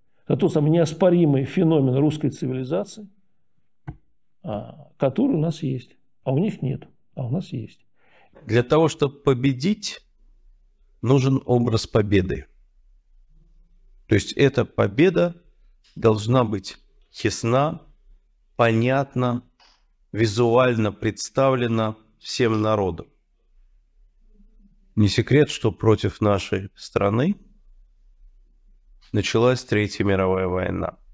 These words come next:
Speaker 2: Хотя средства массовой информации говорят другие слова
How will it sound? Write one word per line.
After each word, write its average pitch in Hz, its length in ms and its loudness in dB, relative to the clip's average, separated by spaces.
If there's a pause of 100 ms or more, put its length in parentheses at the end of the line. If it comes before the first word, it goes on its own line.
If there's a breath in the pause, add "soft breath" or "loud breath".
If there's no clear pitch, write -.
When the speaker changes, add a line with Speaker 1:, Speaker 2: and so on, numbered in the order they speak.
(800)
Speaker 2:
Хотя 156 480 -2 (920)
средства 123 440 0
массовой 104 400 2
информации 101 640 0
говорят 95 440 0 (800)
другие 101 440 2
слова 101 640 0